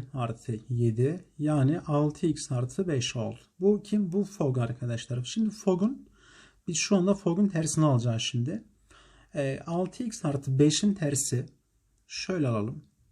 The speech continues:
Y eşit altı x artı beş diyelim. Amacımız x'in yalnız kalması. Y eksi beş bölü altı dediğimiz zaman x yalnız kalmış oluyor. X'in yalnız kalmış olan hali fonksiyonun tersidir. Yani kim bu adam?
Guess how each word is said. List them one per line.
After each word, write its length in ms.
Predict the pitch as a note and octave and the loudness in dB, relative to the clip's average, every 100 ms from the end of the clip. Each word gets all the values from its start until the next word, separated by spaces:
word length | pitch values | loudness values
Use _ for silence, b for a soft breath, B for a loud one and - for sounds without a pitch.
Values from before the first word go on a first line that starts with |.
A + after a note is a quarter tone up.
| - | -6
Y 120 | F3+ | -2
eşit 220 | E3 - D#3+ | -2 -2 0
altı 280 | D#3 D#3 | 0 0
x 180 | F3 - | -2 -2
artı 260 | C3+ B2 B2+ | -2 0 2
beş 280 | D3+ - C3+ | 2 2 0
diyelim. 320 | A#2 D3 - - _ - - - - _ - - B B B B | 2 0 -8 -20 _ -20 -20 -20 -20 _ -20 -20 B B B B
Amacımız 500 | D#3+ E3+ D#3 F3 D#3 | 2 2 2 2 2
x'in 300 | D#3 - D#3+ | -2 2 4
yalnız 320 | D#3 D#3+ D#3 | 6 4 0
kalması. 640 | D#3 C3+ A2+ A2+ - F3+ b b b - | -2 0 0 -2 -6 -8 b b b -4
Y 160 | E3 | -2
eksi 280 | D#3+ - D3 | -2 -2 0
beş 240 | D#3 D#3 D3+ | 0 0 0
bölü 140 | C#3+ | 2
altı 280 | C#3+ C#3 D3 | 2 0 0
dediğimiz 380 | C#3 C#3+ C#3+ C#3 | 2 4 2 2
zaman 240 | C#3 C3+ | 2 4
x 220 | C3+ - | 2 2
yalnız 360 | C#3+ C#3 C3 - | 2 2 0 -2
kalmış 380 | A#2+ G#2+ - G#2+ | -4 -4 -6 -4
oluyor. 300 | G#2+ C#3+ F3+ b b b | -2 -4 -6 b b b
X'in 400 | D3 C3+ - F#3 | -6 -4 -2 2
yalnız 480 | D#3+ E3 F3 F3+ - | 4 4 2 -2 -4
kalmış 420 | E3 C3+ B2 - | 0 0 0 0
olan 200 | B2+ A#2+ | 0 0
hali 320 | A2+ C3+ D3+ | 0 -2 -2
fonksiyonun 640 | - D#3+ D3+ C3+ D#3 D#3 D3+ | -4 -2 0 0 0 0 0
tersidir. 680 | D#3+ D#3+ D#3 F3 G3+ - b b b - | -4 -4 -2 -2 -4 -8 b b b -8
Yani 240 | E3+ C#3+ | -4 -2
kim 220 | C3+ F3 C#3+ | 0 2 4
bu 80 | |
adam? 340 | A#2+ C3 G3 | 2 2 -2